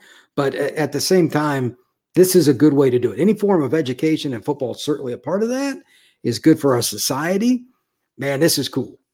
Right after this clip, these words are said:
I'm, I'm hoping that he has success and he gets his degrees and all that to pass it on to everybody that he can with his knowledge. But N F L players coaching in college, it's not the everyday <laughs> thing.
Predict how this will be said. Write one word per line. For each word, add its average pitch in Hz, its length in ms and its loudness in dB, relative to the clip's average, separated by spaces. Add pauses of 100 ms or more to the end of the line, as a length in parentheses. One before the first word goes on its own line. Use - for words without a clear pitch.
I'm, 139 240 -4
I'm 147 160 0
hoping 170 340 6
that 135 100 4
he 127 140 2
has 135 180 2
success 143 380 -2
and 147 80 0
he 131 60 -4
gets 135 160 0
his 123 140 -8
degrees 127 500 -4
and 117 100 -6
all 117 120 -6
that 120 260 -6 (460)
to 123 180 0 (240)
pass 135 280 0
it 151 80 4
on 143 200 6
to 143 80 4
everybody 135 440 0
that 123 120 0
he 123 80 -2
can 127 260 -4
with 110 100 -6
his 107 160 -6
knowledge. 110 480 -8
But - 200 -14 (540)
N 185 120 4
F 254 140 2
L 240 120 4
players 208 400 4
coaching 156 360 0
in 127 120 -4
college, 117 640 -10 (180)
it's - 160 -20
not 120 220 -12
the 131 80 -4
everyday 120 380 -2
<laughs> - 20 0
thing. - 280 -16